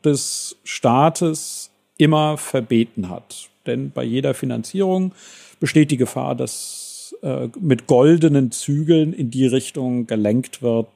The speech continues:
die man vielleicht haben möchte. Ich glaub, in Berlin, wir sitzen ja in Berlin, äh, zu Westberliner Zeiten hat es auch mal eine, äh, kleinen Versuch der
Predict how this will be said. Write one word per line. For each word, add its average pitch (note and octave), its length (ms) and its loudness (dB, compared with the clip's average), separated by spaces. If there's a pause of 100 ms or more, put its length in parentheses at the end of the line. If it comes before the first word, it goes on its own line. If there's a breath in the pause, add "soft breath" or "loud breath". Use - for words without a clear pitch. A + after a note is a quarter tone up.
die G#2+ 400 -6
man A2 240 -4
vielleicht - 420 -10
haben F#2+ 260 -2
möchte. - 340 -12 (400 soft breath)
Ich - 60 -20
glaub, E3 300 2
in C#3+ 140 4
Berlin, G#3 520 4 (100)
wir D3+ 100 -4
sitzen D3 220 -12
ja C3+ 60 -8
in B2+ 100 -10
Berlin, D#3 360 -8 (540 loud breath)
äh, D3+ 140 4
zu - 120 -6
Westberliner E3+ 580 2
Zeiten D3+ 440 -2
hat D3 140 -10
es - 220 -14
auch F3 640 0 (160)
mal C#3+ 420 2
eine, C#3+ 840 2
äh, - 100 -20
kleinen F#3 400 2
Versuch E3 600 -4 (100)
der C3+ 500 -4